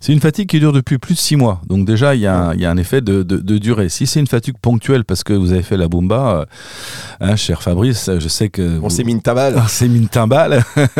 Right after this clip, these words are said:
Speaker 1: <laughs> Et que vous avez effectivement fait une nuit blanche ou plusieurs nuits blanches,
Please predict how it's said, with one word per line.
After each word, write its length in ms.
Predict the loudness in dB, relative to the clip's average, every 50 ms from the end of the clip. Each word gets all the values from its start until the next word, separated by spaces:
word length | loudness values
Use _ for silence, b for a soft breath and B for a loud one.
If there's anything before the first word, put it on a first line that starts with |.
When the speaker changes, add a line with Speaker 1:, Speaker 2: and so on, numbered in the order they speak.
| 2 2 2
Speaker 1:
<laughs> 600 | 0 _ -14 -12 -10 -10 -10 -10 -10 -10 -10 -2
Et 160 | 0 0 0 0
que 140 | 0 0
vous 340 | 2 2 2 2 2 2 2
avez 240 | 0 0 2 2 0
effectivement 680 | 0 0 -2 -4 -4 -2 0 0 2 2 2 2 0 0
fait 180 | -2 -2 0
une 100 | 0 2
nuit 140 | 2 2 2
blanche 440 | 2 2 2 2 0 0 -2 -4 -4 -2
ou 100 | -4 -4
plusieurs 400 | -2 0 0 0 2 0 0 2
nuits 140 | 0 -2
blanches, 400 | 0 0 0 0 0 -2 -4 -8